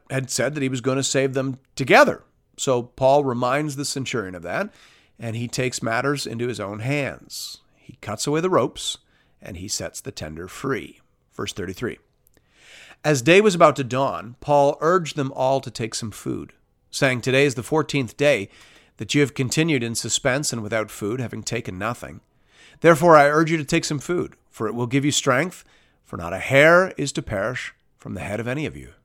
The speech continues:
When he had said these things, he took bread, and giving thanks to God in the presence of all, he broke it and began to eat. Then they all were encouraged and ate some food themselves. We were in all two hundred and seventy-six persons in the ship.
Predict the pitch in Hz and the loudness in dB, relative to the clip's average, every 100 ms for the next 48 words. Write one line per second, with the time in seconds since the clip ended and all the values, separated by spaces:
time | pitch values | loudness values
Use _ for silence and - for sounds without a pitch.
0 | _ _ _ _ _ _ _ _ - 147 | _ _ _ _ _ _ _ _ -6 0
1 | 185 151 180 160 151 139 117 107 101 104 | 2 2 2 0 -2 -4 -6 -8 -10 -10
2 | - _ _ - - - 113 76 - - | -12 _ _ -14 -14 -6 -6 -6 -10 -20
3 | _ _ - 107 101 110 127 120 110 - | _ _ -16 -10 -10 -8 -6 -6 -6 -10
4 | 107 107 110 104 - 101 107 104 104 90 | -4 -4 -4 -8 -8 -8 -8 -10 -8 -8
5 | 73 73 - _ _ _ _ _ _ _ | -8 -10 -14 _ _ _ _ _ _ _
6 | _ - 98 135 143 - _ _ _ - | _ -12 0 2 2 -6 _ _ _ -18
7 | 92 85 90 80 - 101 - _ _ _ | -16 -12 -12 -12 -12 -14 -16 _ _ _
8 | _ _ _ - 104 110 117 123 131 131 | _ _ _ -14 -10 -4 0 2 2 0
9 | 127 - - 80 80 - - 92 _ - | -2 -6 -4 -4 -4 -12 -12 -16 _ -8
10 | 131 - 107 - 127 110 95 - - - | -6 -6 -8 -6 -8 -6 -8 -6 -4 -6
11 | - - - _ _ _ 110 110 147 165 | -10 -18 -18 _ _ _ -8 2 4 4
12 | 139 131 143 170 - - _ _ _ 143 | 4 4 4 2 -4 -20 _ _ _ -4
13 | 131 135 120 107 - 135 127 - - 131 | -2 -2 -4 -2 0 0 -2 -2 -4 -4
14 | - - - 156 143 - 71 - - 92 | -8 -12 -6 -4 -4 -8 -10 -14 -12 -2
15 | - - - | -2 -2 -8